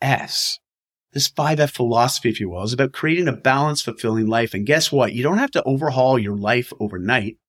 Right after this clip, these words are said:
It's about those small, consistent two percent changes that lead to massive informa-, massive, massive transformation.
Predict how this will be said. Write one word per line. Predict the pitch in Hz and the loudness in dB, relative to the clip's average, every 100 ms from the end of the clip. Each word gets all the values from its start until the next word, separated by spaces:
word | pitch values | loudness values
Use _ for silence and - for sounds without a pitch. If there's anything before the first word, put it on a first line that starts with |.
| _ _ | _ _
It's | - | -4
about | 220 262 | 0 2
those | 202 - | 2 2
small, | 151 135 139 | 2 0 0
consistent | 143 - 113 135 135 | -2 -2 -2 -2 -4
two | - | -6
percent | 131 139 143 | -4 -2 -2
changes | - 87 90 117 | -2 -6 -6 -6
that | - | -6
lead | 110 101 | -6 -6
to | 113 | -6
massive | 85 85 - 107 | -6 -8 -10 -10
informa-, | 104 123 123 - _ _ - | -10 -10 -12 -14 _ _ -4
massive, | 131 160 170 | 0 0 -2
massive | 135 127 127 120 - | 0 2 0 -4 -8
transformation. | 120 92 - 87 87 - | -6 -6 -6 -8 -8 -10